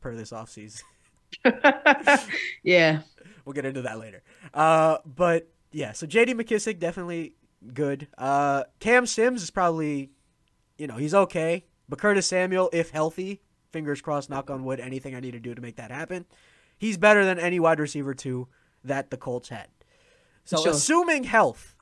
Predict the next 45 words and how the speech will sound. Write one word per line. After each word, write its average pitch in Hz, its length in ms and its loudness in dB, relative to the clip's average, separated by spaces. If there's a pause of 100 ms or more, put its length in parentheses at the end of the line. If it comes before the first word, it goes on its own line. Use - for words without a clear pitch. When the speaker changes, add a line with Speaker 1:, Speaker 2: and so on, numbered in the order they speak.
(280)
Speaker 1:
he 180 140 -6
has, 175 140 0 (760)
I 214 100 6
would 220 160 8
say, 190 380 -2
superior 226 720 -2 (420)
receiving 165 520 -6
weapons. - 540 -20 (420)
Speaker 2:
Mm-hmm. 185 340 -2 (920)
Speaker 1:
Which 156 200 -6
is 156 120 -6
another 220 420 2
thing 208 300 -6
that 139 300 -6
if 170 140 -6
he, 277 160 -2 (140)
'cause 196 200 -8
if 202 80 -10
Carson 294 300 0
Wentz 277 180 -4
can 226 120 -10
throw 214 140 -2
for 208 100 -12
four 196 200 -4
thousand 180 300 -2
yards, 156 340 -2 (160)
this 208 160 0
is 185 60 -4
a 190 40 -4
good 160 160 -2
football - 280 -18
team. - 160 -20 (840)
Speaker 2:
Yeah, 175 160 6
I 196 60 10
mean, 240 160 4
even 320 240 6
thirty-five 214 540 6
hundred, 175 320 0
like, 147 180 2
he 269 160 2
just 262 160 2
Speaker 1:
Sure. 247 80 6
Speaker 2:
has 220 160 4
to 202 80 0
make 175 400 4